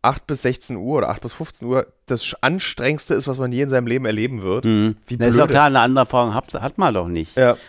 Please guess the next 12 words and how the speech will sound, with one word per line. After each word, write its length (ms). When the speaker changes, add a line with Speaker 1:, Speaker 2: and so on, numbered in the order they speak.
Speaker 2:
Man 100
hat 160
immer 280
keine 380
andere 280
Erfahrung 540
von 200
dem, 240
was 180
auf 140
einen 160
zukommt. 480